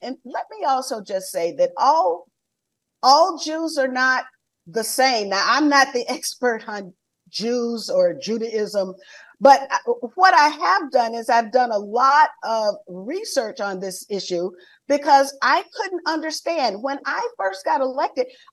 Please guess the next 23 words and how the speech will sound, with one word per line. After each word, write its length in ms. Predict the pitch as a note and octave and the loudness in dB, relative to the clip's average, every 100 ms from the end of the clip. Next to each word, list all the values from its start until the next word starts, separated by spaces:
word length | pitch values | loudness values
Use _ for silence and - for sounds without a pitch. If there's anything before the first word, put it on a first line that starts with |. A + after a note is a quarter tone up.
| - | 2
I 220 | D#4 A4+ A4+ | 2 2 -2
didn't 180 | F#4 D#4+ | -4 -4
even 240 | D#4 C4+ | -4 -2
know 140 | C#4 | 2
what 240 | C#4+ C#4 A#3 | 2 2 -2
a 80 | F#3 | -6
Zionist 720 | D#3 F#3+ D#4 E4+ C4 A#3 E3+ | -2 0 0 -4 -6 -8 -12
was. 680 | D#3+ A3 - A#3 F3 D#3+ - _ _ _ | -2 0 2 2 0 -6 -14 _ _ _
And 580 | C#4 C#4+ C#4 C#4 C4+ C4+ | 0 2 2 2 0 -6
so, 420 | - D4+ C#4 G#3+ G3+ | -4 2 2 0 0
but 140 | C4 C4+ | 0 0
then 400 | G#3 D#4 F4+ C#4 | -4 -4 -2 -4
Zionism 1000 | - B3+ G4 G#4 E4+ C#4 B3+ B3 A#3 A3+ G#3+ | -2 -2 -2 -4 2 2 0 -4 -6 -12 -10
just 320 | C4+ C#4 C#4 - | -2 -2 -2 -6
kinda 360 | F4+ E4+ B3+ - - | -4 0 -2 -4 -8
took 280 | - F#4+ D#4 | -8 -4 0
over 380 | F4 C4 B3 - | 0 0 -8 -2
everything. 640 | F4+ G#4 F#4+ - G#3 B2+ C3 _ - - _ - | -2 -2 -8 0 0 0 -10 _ -20 -20 _ -2
And 460 | C#4+ C#4+ C#4 C#4+ C#4+ | 0 2 2 2 0
when 360 | C#4 C4 B3+ B3 | -2 -2 -6 -10
Robert 560 | G3 C4+ G#4 A#4+ G#4 | 0 2 4 2 -8
Kennedy 480 | - D#4 F4 A3 F#3+ | -6 -4 -2 -2 -6
said 440 | G3 - F#3 C#3 | -6 2 2 2